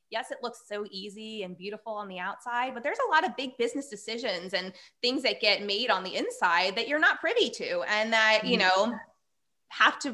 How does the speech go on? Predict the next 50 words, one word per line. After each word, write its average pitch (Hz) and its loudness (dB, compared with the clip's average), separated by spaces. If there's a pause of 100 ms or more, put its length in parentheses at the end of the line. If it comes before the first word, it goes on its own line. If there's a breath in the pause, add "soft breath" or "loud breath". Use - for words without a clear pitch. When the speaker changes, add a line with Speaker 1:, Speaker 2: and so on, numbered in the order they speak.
(120)
Speaker 1:
really 254 2
truly 247 -2
work 254 0
from, 233 -2
like, 202 2
who 285 -10
I'm 220 -6
being 170 -12
and 196 -6
the 202 -6
choices 277 -12
that 196 -8
I 185 -6
make 175 -8
and 190 -10
what 208 -2
I 196 -4
want 185 -2 (260)
my 196 0
life 180 -4
to - -20
look 156 -12
like, 320 0 (280 loud breath)
while 208 0
Speaker 2:
Yeah. 208 4
Speaker 1:
also 208 -2
still 208 -4
being 202 0
able 190 -2
to 196 -12
mentor 190 -2
and 190 -8
deliver 180 -2
and 175 -4 (340 soft breath)
be 190 -2
what 185 2
I, 180 -2
what 185 -2
I 180 -2
say 180 -8
I'm 175 -6
gonna 170 -8
be 175 -10
to 196 -10
those 175 -6
who 185 -12
enter 185 -6
into 165 -12
my 196 -2
programs. 190 -2